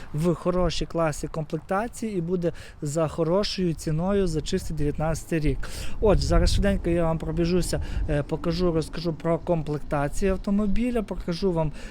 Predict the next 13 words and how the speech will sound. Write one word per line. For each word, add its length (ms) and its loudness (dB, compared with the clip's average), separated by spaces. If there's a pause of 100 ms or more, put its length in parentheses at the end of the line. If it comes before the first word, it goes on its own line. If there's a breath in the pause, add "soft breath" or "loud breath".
(140 loud breath)
е, 460 2
заміри 480 0
по 140 -4
лакофарбовому 680 -2
по-, 200 0
покриттю 600 -4
та 200 2
по 140 -6
косметичному 760 -4
стану 340 -2
по 140 -8
даному 420 -2
автомобілю. 640 -4